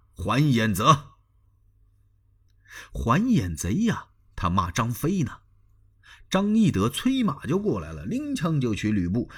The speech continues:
吕布往旁边一闪，叭一下用方天画戟把枪外这么一封。“胆大的张翼德，你因何劫我军马？”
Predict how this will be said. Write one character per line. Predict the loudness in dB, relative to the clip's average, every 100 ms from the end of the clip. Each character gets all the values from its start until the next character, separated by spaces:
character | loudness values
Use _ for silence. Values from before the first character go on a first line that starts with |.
| 4
吕 | 8 10
布 | 8 4
往 | 2
旁 | 0 2
边 | 4 4
一 | 2
闪， | 2 -2
叭 | 0 4 4 6
一 | 4
下 | 4 4
用 | 2
方 | 4 2 4
天 | 4 4
画 | 2 0
戟 | 2 2
把 | 2 0
枪 | 2 2 2
外 | 2 4
这 | 4
么 | 4
一 | 2
封。 | 0 -2 -4 -6 -16 _ _ _ _ _ _ -4
“胆 | 0 2 6
大 | 6
的 | 6
张 | 4 4
翼 | 6
德， | 8 6 2 -20 _
你 | -4 -2
因 | 0 0
何 | 4 6 8
劫 | 8
我 | 6
军 | 4 2
马？” | 0 -2